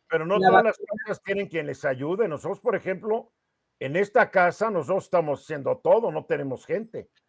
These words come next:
Speaker 2: No, pues entonces te pones guantes, te pones algo y lo metes a la lavadora, ¿no?
Speaker 1: Ah, perfecto. Si ya me estabas hablando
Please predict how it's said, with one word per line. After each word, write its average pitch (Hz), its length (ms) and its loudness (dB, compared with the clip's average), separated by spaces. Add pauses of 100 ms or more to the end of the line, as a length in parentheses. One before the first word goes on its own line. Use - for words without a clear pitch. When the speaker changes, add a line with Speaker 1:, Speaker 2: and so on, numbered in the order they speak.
Speaker 2:
No, 349 180 2
pues 202 120 -4
entonces 214 280 0
te 262 80 8
pones 226 380 2
guantes, 247 460 2
te 208 80 -10
pones 180 340 -4
algo 185 220 0
y - 20 -4
lo 170 80 -4
metes 151 240 -8
a 151 40 -6
la 147 80 -8
lavadora, 151 520 -2
¿no? 95 100 -12 (160)
Speaker 1:
Ah, 127 160 -2
perfecto. 123 400 -6
Si 147 60 -4
ya 160 80 4
me 185 100 2
estabas 208 380 6
hablando 196 560 4